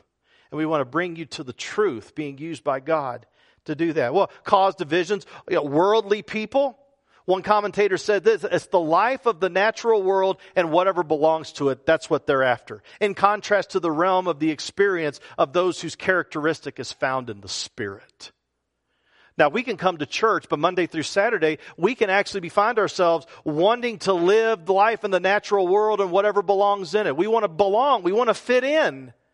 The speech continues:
But now, but Sunday we can get, we try to get our act together for a couple hours. What's Monday through Saturday look like? We're Christians all the time. You are who you are, but,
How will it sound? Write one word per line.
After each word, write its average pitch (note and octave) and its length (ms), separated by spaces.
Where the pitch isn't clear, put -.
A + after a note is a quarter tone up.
But D3+ 200
now, F3+ 180
but D#3+ 200
Sunday A#3 400
we F3 140
can E3 140
get, D#3+ 180
we D#3 120
try E3+ 160
to D3+ 80
get D#3+ 160
our D3+ 100
act D3 180
together C#3 280
for C3+ 180
a A#2+ 60
couple C3 280
hours. C3+ 300
What's G#3 180
Monday G3+ 240
through G3+ 140
Saturday G#3+ 420
look - 240
like? - 300
We're A3 300
Christians G3 640
all F3 320
the D3 120
time. A#2+ 480
You A#3+ 240
are G#3+ 260
who G3 140
you F#3 280
are, D3 520
but, F#3 240